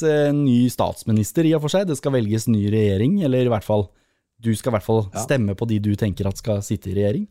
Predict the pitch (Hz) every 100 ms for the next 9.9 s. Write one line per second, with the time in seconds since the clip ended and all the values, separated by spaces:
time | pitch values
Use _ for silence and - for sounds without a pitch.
0 | _ - 160 135 139 127 113 113 - 135
1 | 156 139 127 117 117 - _ - 123 101
2 | 101 107 127 117 101 107 110 170 190 156
3 | - _ _ _ _ 107 127 170 113 92
4 | 123 - 92 - _ _ _ _ _ -
5 | 151 160 143 135 113 165 143 120 117 117
6 | 117 117 110 104 101 190 254 - 90 95
7 | 107 135 208 127 113 107 101 - _ _
8 | _ _ _ _ _ _ _ 110 160 240
9 | - _ _ 117 151 196 - 143